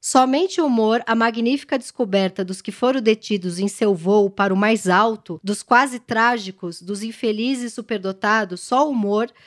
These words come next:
talvez o produto mais genuíno e genial da humanidade, atinge esse impossível e une todos os aspectos da existência humana nos raios do seu prisma. Viver no mundo como se não fosse o mundo, respeitar a lei e, no entanto, colocar-se acima dela.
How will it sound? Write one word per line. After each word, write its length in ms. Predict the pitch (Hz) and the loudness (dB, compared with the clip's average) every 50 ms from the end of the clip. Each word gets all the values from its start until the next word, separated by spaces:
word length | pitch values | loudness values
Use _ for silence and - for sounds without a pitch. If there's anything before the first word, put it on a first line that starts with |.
| - - - _ - | -20 -20 -14 _ 2
talvez 360 | 247 233 226 220 247 254 240 | 4 4 4 4 2 2 0
o 60 | 262 | -2
produto 460 | - 262 240 226 214 226 226 226 233 | -2 0 0 0 0 0 -2 -2 -2
mais 260 | 214 214 226 254 262 | 0 0 2 2 2
genuíno 640 | 233 254 262 254 247 233 226 226 240 247 240 247 254 - _ - - _ _ - | 2 0 0 2 2 2 4 4 4 4 2 2 0 -2 _ -20 -20 _ _ -2
e 100 | 208 202 | 0 0
genial 520 | 185 214 220 226 220 214 202 196 196 196 | 4 4 4 4 4 4 4 4 2 0
da 100 | 185 196 | 0 -2
humanidade, 760 | 190 190 196 196 196 185 175 175 180 185 196 202 202 233 269 - | -2 -2 -2 -2 -4 -2 -2 0 0 0 0 0 -4 -6 -6 -2
atinge 600 | - 214 220 - - - 262 277 302 277 262 285 302 277 | 0 0 0 0 0 0 2 2 2 2 2 2 2 4
esse 240 | - 262 247 - - | 4 2 2 2 -2
impossível 840 | 262 240 - 226 220 - - - 226 226 233 240 226 226 254 254 247 - | -2 0 2 0 0 0 -2 0 2 2 2 2 2 4 4 2 2 2
e 140 | 254 247 240 | 2 2 2
une 220 | 247 262 240 240 | 4 2 0 0
todos 260 | 226 - 262 285 262 262 | 2 2 2 2 2 -2
os 120 | 254 254 | -2 0
aspectos 600 | 269 254 - - - 226 233 226 - - 233 214 | 0 0 0 0 -2 0 0 0 -4 -6 -8 -2
da 120 | 196 220 | 0 2
existência 560 | 220 226 214 214 - - 226 226 214 - - 226 | 2 2 0 -2 -2 0 0 0 0 0 -2 0
humana 440 | 202 190 190 196 196 208 220 240 - - - - _ _ - | 2 2 2 4 4 2 0 0 -4 -10 -20 -20 _ _ 2
nos 180 | 240 240 226 | 2 2 4
raios 300 | - 254 233 233 247 247 | 6 6 6 6 4 2
do 120 | 214 220 240 | -2 -6 -8
seu 180 | - - 262 | -2 -2 -4
prisma. 640 | 254 - - 214 202 196 185 170 170 160 160 160 165 _ _ - | -2 -2 -4 -2 -2 -2 -2 -4 -4 -8 -8 -10 -12 _ _ -2
Viver 320 | - 226 240 220 269 277 294 | 2 2 4 4 4 4 4
no 100 | 294 262 | 2 0
mundo 260 | 240 240 247 254 240 | 0 0 0 -2 -2
como 220 | 254 - 254 254 240 | -2 -2 -2 -2 -2
se 140 | - - 254 | -4 -4 -2
não 140 | 240 233 | -2 -2
fosse 340 | 226 - 240 220 220 - - | -2 0 0 0 0 0 0
o 40 | 233 | 0
mundo, 340 | 220 202 202 208 226 220 220 | 0 2 2 0 2 2 4
respeitar 560 | 208 226 220 - - 233 226 - 254 254 262 | 2 2 0 2 0 0 2 2 2 4 4
a 60 | 247 | 4
lei 300 | 220 202 202 208 233 240 - | 4 4 4 4 2 2 0
e, 80 | 247 240 | 0 2
no 100 | 233 226 | 2 2
entanto, 360 | 226 220 - 226 226 220 - | 2 2 2 0 0 0 0
colocar-se 500 | - 240 226 214 - - 220 214 - 240 | 2 2 2 2 4 2 0 2 0 -2
acima 400 | 214 - - - 233 233 233 226 | -4 -4 -4 -2 0 0 0 2
dela. 340 | 190 190 185 180 170 170 | 2 2 2 2 0 -4